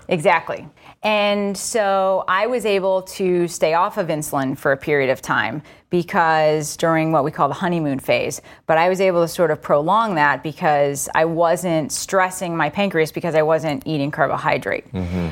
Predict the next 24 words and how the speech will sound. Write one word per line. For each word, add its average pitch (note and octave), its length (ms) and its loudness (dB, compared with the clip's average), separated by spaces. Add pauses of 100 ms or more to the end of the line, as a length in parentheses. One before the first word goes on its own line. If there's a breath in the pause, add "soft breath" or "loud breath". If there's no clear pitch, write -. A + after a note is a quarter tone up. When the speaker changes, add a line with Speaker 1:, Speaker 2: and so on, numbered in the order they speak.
Speaker 1:
And A3+ 160 0
then A3+ 160 2
one, A#3 180 0
then A3 140 0
I G#3+ 120 0
got E3+ 200 -2
sick - 460 -2 (200)
and, D#3+ 640 0 (280)
you F3 120 -4
know, D#3+ 140 2
got D#3 160 0
the D#3 80 -4
flu, C#3+ 320 -2
sort E3 220 4
of D#3 80 2
the D#3+ 80 0
classic C#3+ 440 0
story. D3 360 2
I D3+ 60 2
got D3+ 200 0
the D3+ 60 -2
flu D3+ 240 -2
Speaker 2:
Mm. D3 320 2
Speaker 1:
and D3 200 -6